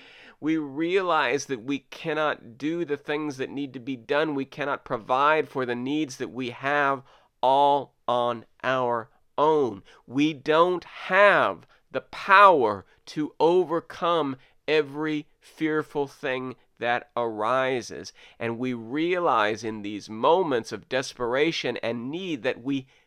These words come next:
we need help, <laughs> right? This is the truth of our lives. We need help.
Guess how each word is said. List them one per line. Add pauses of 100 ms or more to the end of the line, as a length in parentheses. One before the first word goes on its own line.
we
need
help, (300)
<laughs>
right? (840)
This
is (160)
the
truth
of
our
lives.
We
need (1040)
help.